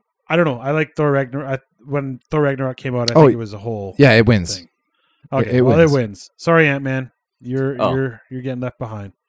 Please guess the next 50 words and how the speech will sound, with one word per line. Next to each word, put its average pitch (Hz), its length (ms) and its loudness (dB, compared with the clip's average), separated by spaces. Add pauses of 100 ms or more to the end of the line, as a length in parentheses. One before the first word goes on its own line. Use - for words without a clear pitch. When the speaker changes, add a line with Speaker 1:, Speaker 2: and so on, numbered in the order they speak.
(580)
Speaker 1:
Um, 120 100 -6 (260)
Speaker 3:
I'm 123 140 -2
just, 143 320 -2 (140)
I'm, 117 280 -8
I'm 113 120 -4
not, 120 280 0 (100)
I'm 98 100 -10
not 101 160 -6
really 95 200 -4
gonna 90 160 -6
speak - 420 -10
on 82 140 -12
Thor 85 240 -8
Ragnarok 78 600 -8
yet, 80 320 -6
'cause, 78 300 -12
like, 76 300 -10 (440)
it's - 260 -8
gonna 90 320 -4
come 90 240 -8
up, 78 180 -10 (400)
m-, 82 200 -12 (100)
like, 76 360 -14 (160)
it's 104 160 -8
gonna 110 160 -4
Speaker 1:
Later. 95 100 -4
Speaker 3:
have 95 120 -2
a 87 120 -4
stronger 90 540 -6
Speaker 1:
Do 147 100 -4
you, 151 60 -2
Speaker 3:
battle, 78 200 -8
right? 147 120 -10
Speaker 1:
do 143 60 0
you 160 120 8
agree 139 280 2
that 139 240 -2
Ant-Man 135 460 -4
gets, 127 260 -6 (120)
gets 131 220 -4
gone 131 220 0
right 135 120 0
now? 139 200 -2 (920)
Speaker 3:
Oh 160 100 2
yeah, 104 200 4
totally. 92 400 -2
I 104 180 0
think, 117 260 -2
Speaker 1:
All 90 60 -14
right. 87 80 -20